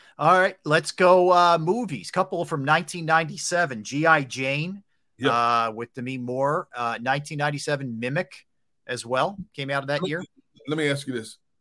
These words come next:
Speaker 2: Bald Demi Moore. Strong?
Speaker 1: Yes.
Speaker 2: Okay, just
Speaker 1: Yes.
Speaker 2: checking.
Speaker 1: Yes.
Speaker 2: All right.
Speaker 1: Uh, she pulled it off. Uh, yeah, it worked.
Speaker 2: Yes, she did.
Speaker 1: Uh, Death Race,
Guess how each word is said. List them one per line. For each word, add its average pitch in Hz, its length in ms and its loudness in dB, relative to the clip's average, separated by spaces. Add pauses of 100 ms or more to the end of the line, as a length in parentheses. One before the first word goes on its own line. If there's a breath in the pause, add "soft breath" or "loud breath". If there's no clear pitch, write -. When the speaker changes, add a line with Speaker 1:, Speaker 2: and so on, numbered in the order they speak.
(340)
Speaker 2:
Bald 156 640 6 (880)
Demi 131 300 0
Moore. 117 360 -4 (140)
Strong? 131 680 -4
Speaker 1:
Yes. 98 400 -14 (440)
Speaker 2:
Okay, 123 240 -2 (240)
just 143 240 -2
Speaker 1:
Yes. 131 160 2
Speaker 2:
checking. 110 120 -12 (280)
Speaker 1:
Yes. 101 320 -10
Speaker 2:
All 107 120 -4 (200)
right. 135 160 -2
Speaker 1:
Uh, - 20 -16
she 247 260 -4 (140)
pulled 156 240 0
it 113 60 -6
off. - 360 0 (160)
Uh, 92 40 -14
yeah, 101 240 -8
it 92 80 -14
worked. 123 240 -4
Speaker 2:
Yes, 127 80 -6
she 135 100 -2
did. 123 220 -4 (440)
Speaker 1:
Uh, 127 840 2
Death 185 340 2
Race, 127 460 -6